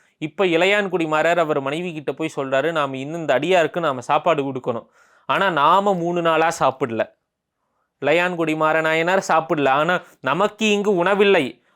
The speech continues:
ஆயினும் இவர் வந்து யாரு? இமக்கொடியை பாகம் கொண்டிருக்கிற இறைவனுடைய அடியார் இவரு. ஆகையால் இவருக்கு நாம எப்படியாவது உணவு கொடுத்தே ஆக வேண்டும்.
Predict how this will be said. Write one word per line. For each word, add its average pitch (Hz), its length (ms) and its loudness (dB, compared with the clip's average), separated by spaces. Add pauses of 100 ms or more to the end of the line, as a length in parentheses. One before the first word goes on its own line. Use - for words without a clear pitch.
ஆயினும் 196 520 2
இவர் 196 280 2
வந்து 196 260 0
யாரு? 185 340 4 (300)
இமக்கொடியை 208 760 2
பாகம் 196 400 2
கொண்டிருக்கிற 190 600 2
இறைவனுடைய 214 800 4
அடியார் 214 460 4
இவரு. 180 320 4 (320)
ஆகையால் 180 480 2
இவருக்கு 233 520 2
நாம 214 260 4
எப்படியாவது 220 720 4
உணவு 202 320 2
கொடுத்தே 226 460 -2
ஆக 202 260 2
வேண்டும். 185 360 0